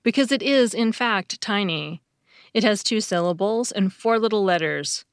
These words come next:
Two of them, the T and the I, are thin. Ask anyone who's written a headline for a print publication,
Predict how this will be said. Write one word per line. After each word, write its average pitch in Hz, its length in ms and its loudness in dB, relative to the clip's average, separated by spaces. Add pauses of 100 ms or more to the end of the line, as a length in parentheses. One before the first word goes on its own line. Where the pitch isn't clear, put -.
(140)
Two 330 160 0
of 202 160 2
them, 175 260 0
the 185 120 0
T 190 260 -2
and 170 140 -2
the 165 160 -4
I, 208 480 0
are 220 140 0
thin. 175 680 -2 (640)
Ask 214 240 0
anyone 208 280 2
who's 190 160 0
written 170 200 -2
a 170 40 -4
headline 170 640 -2
for 160 140 -2
a 160 80 -2
print 269 320 -2
publication, 160 920 -4